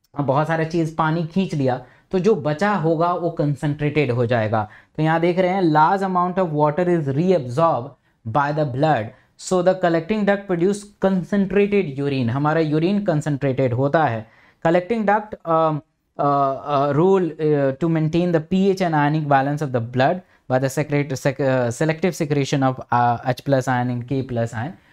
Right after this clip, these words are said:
कलेक्टिंग डक्ट ब्लड को भी कुछ दे देता है।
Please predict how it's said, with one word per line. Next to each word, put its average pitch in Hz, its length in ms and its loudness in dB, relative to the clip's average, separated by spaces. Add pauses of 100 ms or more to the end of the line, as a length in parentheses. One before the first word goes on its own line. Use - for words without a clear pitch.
(140)
कलेक्टिंग 147 420 0
डक्ट 160 160 -2
ब्लड 127 320 0
को 127 140 0
भी 135 140 0
कुछ 147 220 -4
दे 117 240 0
देता 110 400 0
है। 107 460 -8